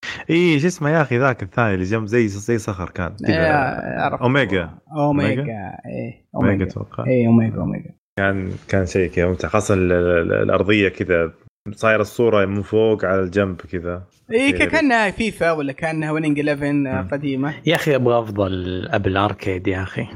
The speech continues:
Speaker 2: هم؟
Speaker 3: يا أخي أبغى أفضل، أبغى أجرب، أبغى أعطيه فرصة.
Speaker 2: آه، والله شوف، في، في البداية كانوا خرافيين، بعدين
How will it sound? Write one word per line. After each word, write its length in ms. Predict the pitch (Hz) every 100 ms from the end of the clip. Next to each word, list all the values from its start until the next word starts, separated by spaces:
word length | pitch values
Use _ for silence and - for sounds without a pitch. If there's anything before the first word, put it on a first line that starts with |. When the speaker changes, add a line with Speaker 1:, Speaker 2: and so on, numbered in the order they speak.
| - - - - - -
Speaker 2:
هم؟ 280 | 175 240 - - _
Speaker 3:
يا 80 | -
أخي 160 | 120 131
أبغى 180 | 110 107
أفضل، 360 | 113 110 104
أبغى 180 | 92 95
أجرب، 320 | 92 101 95
أبغى 140 | 90 90
أعطيه 200 | - 98
فرصة. 440 | - - - - - - _ -
Speaker 2:
آه، 280 | 220 247 247
والله 260 | 277 392
شوف، 240 | - 392 -
في، 260 | - 247
في 80 | 226
البداية 380 | 254 226 339 302
كانوا 240 | 247 262
خرافيين، 640 | - 240 220 240 226 175 190
بعدين 460 | 220 247 269 285